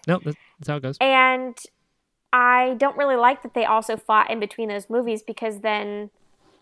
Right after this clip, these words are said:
Speaker 2: that line kinda loses its flavor.
Speaker 1: Yeah, the, <laughs>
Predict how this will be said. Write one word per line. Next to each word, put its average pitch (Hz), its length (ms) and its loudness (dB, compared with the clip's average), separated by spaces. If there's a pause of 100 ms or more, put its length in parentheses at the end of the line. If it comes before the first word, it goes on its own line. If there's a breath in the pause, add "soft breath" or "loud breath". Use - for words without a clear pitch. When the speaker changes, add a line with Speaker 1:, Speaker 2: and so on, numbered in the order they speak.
(200)
Speaker 2:
that 220 200 2
line 214 400 0
kinda 202 280 -2
loses 202 400 -6
its - 560 -10
flavor. 240 540 -4 (680)
Speaker 1:
Yeah, 135 200 0
the, 120 340 -6
<laughs> 151 180 -8